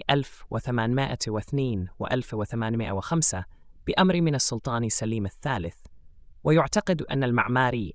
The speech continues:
أحمد نور الدين أفندي هو الذي أشرف على تصميمه.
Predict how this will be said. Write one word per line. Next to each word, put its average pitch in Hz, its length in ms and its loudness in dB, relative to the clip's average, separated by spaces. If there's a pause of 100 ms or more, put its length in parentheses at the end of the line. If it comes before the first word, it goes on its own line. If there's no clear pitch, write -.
(120)
أحمد 131 400 -2
نور 120 240 0
الدين 107 440 -2
أفندي 107 540 -4 (380)
هو 165 160 4
الذي 151 360 2
أشرف 131 400 0
على 92 280 -4
تصميمه. 95 480 -2